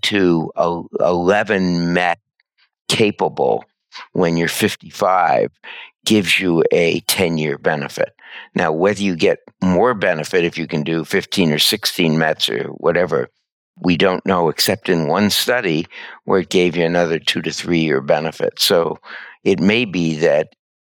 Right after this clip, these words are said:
the human body, we, we just don't have enough data points on that, you know, waiting for people to age that, that well after they get in, in, um, but it may be that intensity matters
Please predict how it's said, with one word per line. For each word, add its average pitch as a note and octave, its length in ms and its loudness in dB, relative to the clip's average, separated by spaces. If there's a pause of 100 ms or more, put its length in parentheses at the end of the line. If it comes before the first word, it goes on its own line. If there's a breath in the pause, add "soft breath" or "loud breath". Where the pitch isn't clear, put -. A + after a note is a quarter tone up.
the F2 140 0
human F2+ 360 2
body, E2 420 2
we, F2+ 280 -4
we G#2 120 0
just G2 240 0
don't E2 200 0
have F2 240 2
enough D#2 340 -4
data G2+ 240 2
points D2 420 -4
on C2 140 0
that, D2+ 220 -2 (560 loud breath)
you - 80 2
know, D2 320 -2
waiting E2 320 2
for - 160 -6
people E2 360 0
to D#2+ 180 2
age F2 420 2
that, B1 240 2 (400)
that - 260 0
well D#2 300 2
after D2+ 320 -2
they D2 160 0
get D2 180 0
in, D2 380 -4
in, D2 520 -2 (520 loud breath)
um, E2 260 -2
but E2 140 2
it D#2 100 0
may G2+ 220 2
be D#2+ 300 -2
that D2+ 260 0
intensity D#2 720 -4
matters D2 640 -2